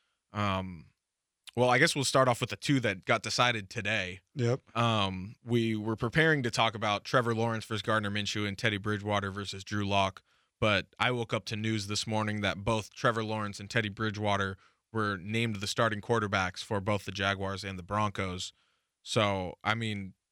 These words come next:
Speaker 1: I thought it was a no-brainer that Trevor Lawrence was gonna be starting. I think everyone was saying
Speaker 2: Yeah.
Speaker 1: that it was a competition down there in Jacksonville, but everybody knew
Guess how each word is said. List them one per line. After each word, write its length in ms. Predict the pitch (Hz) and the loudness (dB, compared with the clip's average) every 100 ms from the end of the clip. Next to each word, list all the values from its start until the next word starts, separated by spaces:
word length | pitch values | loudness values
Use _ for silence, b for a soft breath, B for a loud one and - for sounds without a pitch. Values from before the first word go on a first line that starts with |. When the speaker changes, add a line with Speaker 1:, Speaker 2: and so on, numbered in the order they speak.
| _ - | _ 0
Speaker 1:
I 140 | 117 | 2
thought 240 | - 147 131 | 4 4 4
it 60 | |
was 320 | 123 117 107 107 | 2 0 0 -2
a 80 | |
no-brainer 840 | 110 110 117 104 110 120 123 123 127 - | 0 2 0 2 2 2 0 -2 -4 -6
that 120 | 107 | 0
Trevor 260 | 131 117 | 0 2
Lawrence 300 | 113 117 120 | 2 0 -2
was 140 | 117 110 | -4 -2
gonna 120 | 110 | -2
be 80 | 104 | -2
starting. 360 | - 110 110 110 | 0 4 4 2
I 60 | |
think 220 | 98 123 113 | 0 2 2
everyone 360 | 123 123 120 | 2 2 0
was 140 | 107 - | -2 -2
saying 600 | - 123 123 135 139 151 - | 0 2 4 2 0 -4 -2
Speaker 2:
Yeah. 180 | 120 117 | 2 4
Speaker 1:
that 140 | 143 | 4
it 80 | 143 | 4
was 140 | 139 | 0
a 60 | 131 | -2
competition 600 | 147 135 135 139 131 131 | -2 -2 0 0 0 2
down 220 | 135 135 | 2 2
there 180 | 135 131 | 0 0
in 60 | |
Jacksonville, 460 | 120 127 127 131 127 | 2 2 0 -2 -2
but 120 | 131 | 2
everybody 340 | 143 139 123 113 | 2 2 0 -2
knew 460 | 110 113 113 117 | -2 0 0 -2